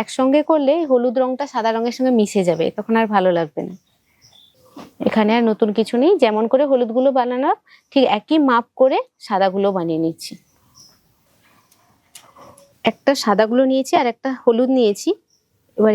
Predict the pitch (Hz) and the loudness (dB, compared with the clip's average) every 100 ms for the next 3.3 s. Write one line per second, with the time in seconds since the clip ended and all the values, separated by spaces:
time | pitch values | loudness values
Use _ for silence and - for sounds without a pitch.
0 | 214 214 208 240 196 202 202 214 214 214 | 4 2 0 0 2 0 2 0 0 -2
1 | - 220 208 202 214 269 - _ _ - | -4 -4 -2 -2 0 -2 -4 _ _ -20
2 | _ _ _ _ _ _ _ _ _ _ | _ _ _ _ _ _ _ _ _ _
3 | 202 208 | -4 -2